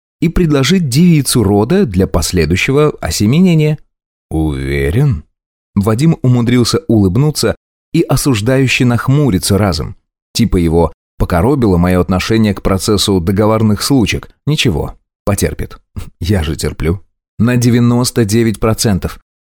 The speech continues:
После того, как я продемонстрировал выдающиеся способности в баре, они куда сильнее заинтересованы в получении моего генетического типа.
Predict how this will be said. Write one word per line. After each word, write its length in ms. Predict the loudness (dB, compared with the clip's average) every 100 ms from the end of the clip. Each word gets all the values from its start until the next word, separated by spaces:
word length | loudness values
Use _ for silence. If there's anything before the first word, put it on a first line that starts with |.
| _ _ -2
После 280 | 0 2 0
того, 340 | 0 2 2
как 200 | 0 0
я 120 | -2
продемонстрировал 960 | 0 -2 0 2 0 0 0 2 2 0
выдающиеся 1040 | 0 0 2 4 2 2 -2 -2 -4 -6 -8
способности 640 | -6 -4 0 0 0 -2 -4
в 100 | -2
баре, 320 | -2 0 -2 -4 _ _ -2
они 180 | 0
куда 300 | 0 -2 0
сильнее 560 | 0 2 2 4 2 0
заинтересованы 840 | 2 0 2 0 0 0 2 0
в 80 | -2
получении 640 | -2 0 0 0 2 2
моего 400 | 2 2 2 2
генетического 800 | 0 2 2 0 0 -2 0 0
типа. 320 | 0 0 -4